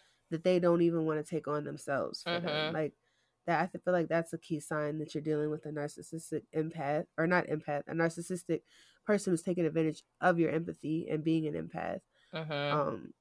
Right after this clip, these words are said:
Speaker 1: them expecting you to do things that really they're not even doing for themselves. To be
Speaker 2: Have
Speaker 1: hon-, like,
Speaker 2: you
Speaker 1: expect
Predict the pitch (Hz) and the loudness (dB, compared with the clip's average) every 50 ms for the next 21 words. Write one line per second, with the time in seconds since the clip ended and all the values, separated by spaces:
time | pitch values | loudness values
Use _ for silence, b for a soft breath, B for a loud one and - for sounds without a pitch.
0 | _ _ _ _ - 180 180 156 165 - - 170 170 - - 180 165 160 156 147 | _ _ _ _ 0 2 4 4 2 2 -2 -4 -4 -2 -2 0 0 2 0 0
1 | 147 165 160 - 156 156 156 156 147 131 143 98 156 185 208 220 208 190 196 196 | 0 0 0 0 0 0 0 0 0 -2 -4 -2 0 0 2 2 2 2 2 2
2 | 190 190 180 170 170 170 156 160 165 160 160 160 - - - - - - - 90 | 2 2 2 2 0 0 0 0 0 0 0 -2 -6 -10 -10 -10 -12 -4 -2 0
3 | 80 62 - - - - - _ _ _ _ _ _ _ _ _ - - - 196 | 0 0 -2 -4 -12 -16 -20 _ _ _ _ _ _ _ _ _ -12 -4 -4 0
4 | 180 208 214 196 208 196 185 220 233 262 277 311 302 294 302 311 302 302 285 | 6 10 12 12 12 12 12 8 8 10 8 8 8 8 8 8 6 6 2